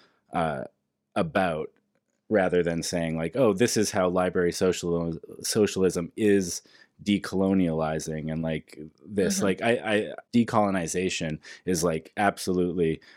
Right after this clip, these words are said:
Speaker 1: essential. And as Sean was saying, for animal liberation, like, if something is, like, moral and essential, like,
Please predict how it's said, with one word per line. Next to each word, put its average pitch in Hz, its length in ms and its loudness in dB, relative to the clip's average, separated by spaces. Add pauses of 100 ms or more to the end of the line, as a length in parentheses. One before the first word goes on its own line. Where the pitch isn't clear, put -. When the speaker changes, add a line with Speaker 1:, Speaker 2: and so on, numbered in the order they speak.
(120)
Speaker 1:
essential. 82 840 -2
And 87 320 -2
as 90 180 -2
Sean 95 240 0
was 90 120 -2
saying, 82 220 -4
for 92 120 -6
animal 87 360 -2
liberation, 82 640 -2
like, 76 220 -8
if 101 160 -2
something 90 540 -2
is, 85 460 -2
like, 80 240 -6
moral 85 560 0
and 80 100 -4
essential, 85 500 -2
like, 78 220 -6